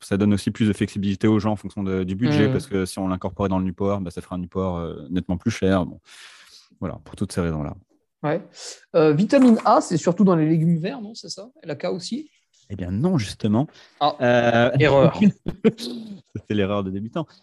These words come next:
Speaker 1: Euh, non, parce qu'en fait, euh, c'est toujours pareil, c'est que c'est une question de dé-, dénomination, quoi. Euh, dans les légumes verts et les légumes oranges et les légumes, euh, feuilles,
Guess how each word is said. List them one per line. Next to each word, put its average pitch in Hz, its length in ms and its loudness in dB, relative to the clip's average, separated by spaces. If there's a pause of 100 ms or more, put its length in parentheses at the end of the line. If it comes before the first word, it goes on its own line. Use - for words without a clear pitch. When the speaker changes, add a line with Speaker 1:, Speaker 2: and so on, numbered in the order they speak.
(180)
Speaker 1:
Euh, 123 360 6 (260)
non, 143 200 4
parce 147 160 0
qu'en 139 120 -2
fait, - 320 -4
euh, 120 100 -4
c'est - 160 -14 (240)
toujours - 240 -4
pareil, 139 200 4
c'est 120 140 -2
que - 80 -14
c'est - 120 -2
une 104 80 2
question 117 200 -2
de 110 140 4
dé-, 113 240 2
dénomination, 110 720 0
quoi. 92 320 -8
Euh, 90 420 -6 (480)
dans 120 180 4
les 135 140 6
légumes 120 360 4
verts 113 600 2
et 101 280 -2
les 92 120 -2
légumes 98 400 -2
oranges 98 680 -4
et 98 200 -6
les 90 100 -6
légumes, 85 380 -4
euh, 78 260 -8 (460)
feuilles, 98 440 2